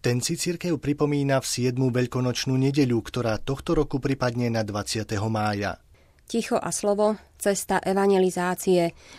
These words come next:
Speaker 2: To je téma dnes zverejneného posolstva Benedikta Šestnásteho k štyridsiatemu šiestemu Svetovému dňu spoločenských komunikačných prostriedkov, ktoré bolo predstavené dnes predpoludním v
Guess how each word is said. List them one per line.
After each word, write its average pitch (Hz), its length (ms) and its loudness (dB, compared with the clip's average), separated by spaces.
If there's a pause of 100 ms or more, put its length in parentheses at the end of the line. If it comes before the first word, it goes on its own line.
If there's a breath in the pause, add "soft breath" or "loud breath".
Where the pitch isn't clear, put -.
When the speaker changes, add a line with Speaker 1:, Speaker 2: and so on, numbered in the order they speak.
(140 loud breath)
Speaker 2:
To 277 80 4
je 220 160 4
téma 180 400 2
dnes 180 320 4
zverejneného 185 720 2
posolstva 202 720 0
Benedikta 180 480 2
Šestnásteho 202 800 0
k 190 80 -4
štyridsiatemu 240 720 0
šiestemu 202 560 0
Svetovému 180 720 0
dňu 190 240 4
spoločenských 208 960 0
komunikačných 170 800 -2
prostriedkov, 202 800 0 (160)
ktoré 269 240 4
bolo 285 160 2
predstavené 254 640 0
dnes 226 160 0
predpoludním 220 800 2
v 202 100 -6